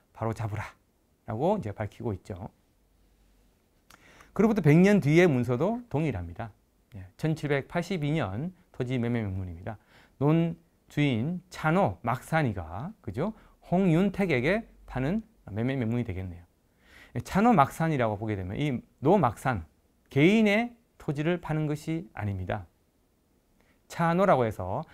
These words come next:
상전을 위임받아서, 상전으로부터 위임받아서 토지를 매매 대행하고 있는 그런 사실을 우리가 알 수 있습니다. 이 찬호 막산이 상전을 대신해서 홍윤택에게,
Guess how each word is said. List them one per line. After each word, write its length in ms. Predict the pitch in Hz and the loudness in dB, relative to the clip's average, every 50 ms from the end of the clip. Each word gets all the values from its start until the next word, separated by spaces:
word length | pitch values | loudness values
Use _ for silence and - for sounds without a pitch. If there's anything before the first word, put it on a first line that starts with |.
| - _ _ | -20 _ _
상전을 880 | - - 151 160 185 190 190 190 190 185 185 185 180 190 220 214 147 | -8 -4 0 2 2 2 4 6 6 6 6 6 4 4 2 2 2
위임받아서, 460 | 127 170 190 190 180 139 120 107 - - _ _ _ _ _ _ _ _ _ _ _ _ _ _ _ _ _ _ _ _ _ _ _ _ _ _ - 123 110 110 104 - 87 82 - - _ _ _ _ _ | 2 2 2 2 2 0 0 -2 -6 -8 _ _ _ _ _ _ _ _ _ _ _ _ _ _ _ _ _ _ _ _ _ _ _ _ _ _ -6 -4 -4 -4 -4 -6 -8 -10 -12 -14 _ _ _ _ _
상전으로부터 480 | - - 147 147 156 147 139 135 123 127 | -6 -4 -2 0 0 0 -2 -2 -2 0
위임받아서 840 | 147 165 160 147 127 123 120 120 107 101 - 151 175 208 214 - _ | 0 0 0 2 2 2 2 2 2 2 2 2 2 2 0 -2 _
토지를 420 | - - 160 139 151 156 180 196 202 - - _ _ _ _ | -8 -8 -6 -4 -2 -2 -2 -2 -2 -6 -14 _ _ _ _
매매 240 | - 120 123 143 156 | -4 0 0 0 2
대행하고 460 | - 131 135 156 156 160 175 151 120 | 2 2 2 2 2 2 2 0 0
있는 280 | 101 98 104 110 92 - _ _ _ - | -2 -2 -4 -4 -6 -8 _ _ _ -10
그런 180 | 127 127 135 | -8 -6 -6
사실을 460 | 127 117 107 98 - - 120 156 170 170 | -4 -4 -6 -6 -4 -4 -4 -4 -4 -4
우리가 340 | 110 104 101 113 123 131 - - _ _ _ | -6 -4 -2 -2 -2 -2 -4 -8 _ _ _
알 160 | - 110 107 | -6 -6 -6
수 140 | 98 - 120 | -6 -6 -8
있습니다. 440 | 98 - - - 85 85 - - _ _ _ _ _ _ - | -8 -8 -10 -16 -18 -18 -20 -20 _ _ _ _ _ _ -14
이 80 | 117 | -10
찬호 220 | - - 147 170 175 | -6 -2 -2 0 2
막산이 840 | 139 123 123 - - - 170 175 175 160 123 110 131 143 101 - _ _ _ | 2 0 0 0 0 2 2 2 2 0 0 0 -2 -2 -4 -6 _ _ _
상전을 380 | _ - - 147 151 151 151 135 | _ -6 -4 -2 0 0 0 0
대신해서 480 | 127 120 120 127 127 123 110 - 117 107 104 151 165 165 165 165 - _ _ _ _ _ _ _ _ - | 0 0 -2 -2 -4 -4 -2 -2 -2 -2 -2 -2 -2 -2 -4 -6 -8 _ _ _ _ _ _ _ _ -2
홍윤택에게, 1400 | 131 143 151 151 156 160 - - - 160 156 151 156 - _ _ _ _ - 120 107 95 82 92 101 139 180 | 0 0 0 0 -2 -6 -10 -6 -2 -2 -2 -2 -4 -10 _ _ _ _ -6 -4 -4 -4 -4 -6 -6 -8 -8